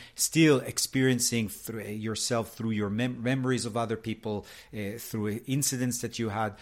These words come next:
So around five, six here in Yosemite Park, even though we're surrounded with so much green and beauty and it's supposed to calm us,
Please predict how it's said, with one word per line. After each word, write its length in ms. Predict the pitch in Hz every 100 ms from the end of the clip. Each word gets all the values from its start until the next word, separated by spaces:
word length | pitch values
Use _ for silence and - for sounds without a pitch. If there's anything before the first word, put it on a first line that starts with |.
| - - -
So 380 | - 180 165 - - 139
around 340 | 139 208 214
five, 380 | - 175 180 165
six 400 | - 180 175 -
here 240 | 165 160
in 80 | 156
Yosemite 440 | 139 151 143 131
Park, 320 | 135 135 131 147
even 220 | 147 143
though 120 | 139
we're 140 | 139
surrounded 440 | 135 - 131 131 117
with 100 | 120
so 160 | -
much 260 | 120 110 95
green 440 | 101 110 131 123
and 180 | 107 95
beauty 540 | 92 135 135 131 113 107
and 100 | 98
it's 100 | -
supposed 320 | - 131 -
to 80 | 123
calm 340 | 135 160 147
us, 200 | 143 127